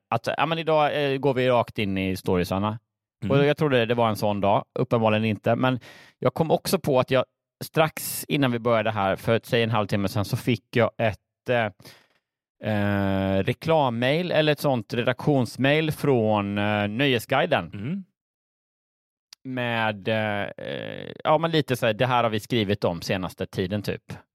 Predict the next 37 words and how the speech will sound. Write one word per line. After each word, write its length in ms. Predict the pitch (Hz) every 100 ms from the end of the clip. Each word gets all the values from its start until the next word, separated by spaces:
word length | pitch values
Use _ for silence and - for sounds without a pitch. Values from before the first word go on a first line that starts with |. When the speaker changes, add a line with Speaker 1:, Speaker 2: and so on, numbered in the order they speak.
| -
Speaker 1:
Veckobrev 580 | 160 208 185 170 139 127
eller 140 | 127
vad 120 | 123 117
fan 120 | 107
det 60 |
kallas. 380 | 95 92 85 - _ _ -
Speaker 2:
Mm. 180 | 131 175 _ _ _ _ _ _ - _ _ _ _ _ 113
Speaker 1:
Eh, 720 | 107 104 104 101 104 101 101 _
ja, 380 | - 185 196 196
och 220 | - 180 -
jag 120 | 156
kan 160 | 180 208
bara 120 | 156
liksom 240 | 143 151
läsa 240 | 156 127 151
lite 220 | 151 139
från 260 | 123 120
det 80 | 127
då. 240 | 135 143 165
Det 120 | 135
är 40 |
inget 220 | 147 156 135
konstigt. 600 | 147 131 139 156 _ 139
Eh, 600 | 135 131 127 123 131 135 -
ämnesraden 680 | - 160 147 117 135 143 143
är 200 | 131 120 - - _ _
Joel 420 | 135 156 151 147 -
Ige, 580 | 175 139 107 127 143 - _ -
eh, 220 | 131 120 131
alltså 240 | 123 135
då, 240 | 120 113 - -
eh, 380 | 120 120 113 113
den 200 | 113 117
här, 360 | 107 98 95 101 98
eh, 60 | 90
spybar, 960 | - - 117 104 87 101 92 90 92
eh, 280 | 95 95 92